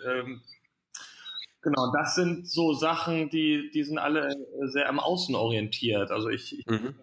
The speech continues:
Speaker 1: abhängig von, äh, von Sachen, die ich, äh, die ich eigentlich so direkt gar nicht beeinflussen kann.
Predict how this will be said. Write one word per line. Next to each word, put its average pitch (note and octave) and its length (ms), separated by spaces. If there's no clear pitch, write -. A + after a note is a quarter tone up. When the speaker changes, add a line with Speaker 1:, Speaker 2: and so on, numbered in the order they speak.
Speaker 1:
abhängig C#3+ 520
von, C3+ 320
äh, B2+ 480
von B2 220
Sachen, C3 340
die B2+ 160
ich, B2 160
äh, B2 640
die B2+ 80
ich - 160
eigentlich B2 380
so C#3+ 180
direkt C#3 340
gar C3 120
nicht B2+ 160
beeinflussen B2 560
kann. G#2 340